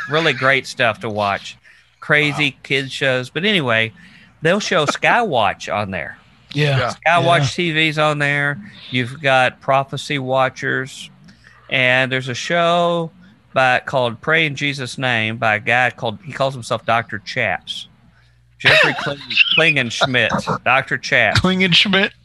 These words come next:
Speaker 1: Yes, Klingenschmidt. And he is, uh, he's one of the v-, favorites there at Right Wing Watch. They'll show
Speaker 2: Yeah.
Speaker 1: some of the absolutely insane things that he does.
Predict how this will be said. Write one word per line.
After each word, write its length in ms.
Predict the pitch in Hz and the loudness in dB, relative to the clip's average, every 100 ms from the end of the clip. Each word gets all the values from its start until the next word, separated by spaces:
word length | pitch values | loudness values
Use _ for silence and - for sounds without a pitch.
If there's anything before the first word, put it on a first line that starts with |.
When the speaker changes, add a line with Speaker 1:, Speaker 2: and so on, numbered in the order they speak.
| - - - - - | -10 -8 -4 -4 -2
Speaker 1:
Yes, 240 | 131 120 - | 0 0 2
Klingenschmidt. 720 | 156 170 147 - 131 120 - - - - | 0 2 -2 -4 0 2 0 -10 -20 -6
And 340 | 135 135 135 - | 0 2 0 -4
he 400 | - 156 170 170 | -4 0 2 0
is, 460 | 170 147 143 135 143 | 0 0 0 -2 -4
uh, 480 | 123 127 123 123 120 - - | 0 2 2 2 -2 -8 -20
he's 240 | - 147 147 | -8 -6 -2
one 200 | 180 190 | -2 -2
of 80 | 151 | -2
the 80 | |
v-, 280 | 123 127 - - | -4 -6 -12 -10
favorites 580 | - 156 160 139 123 | -2 0 0 -2 -4
there 160 | - 127 | 0 0
at 40 | 110 | 2
Right 220 | 123 85 | 0 0
Wing 240 | 104 98 | -4 -6
Watch. 400 | 90 82 - - | -4 -6 -6 -12
They'll 340 | 95 123 120 110 - - - - - | -4 -2 -2 -4 -12 -20 -20 -20 -10
show 280 | - 147 | 0 2
Speaker 2:
Yeah. 100 | 139 | 2
Speaker 1:
some 200 | 123 151 | -2 -4
of 80 | 139 | -2
the 160 | 120 - | 0 2
absolutely 520 | 135 143 151 139 131 | 0 0 -4 -4 -6
insane 560 | 120 113 131 135 135 123 | -8 -6 -2 -2 -4 -4
things 320 | 127 135 135 | -4 -4 -6
that 120 | 139 | -6
he 80 | 139 | -4
does. 440 | 139 139 139 131 | -2 0 -2 -6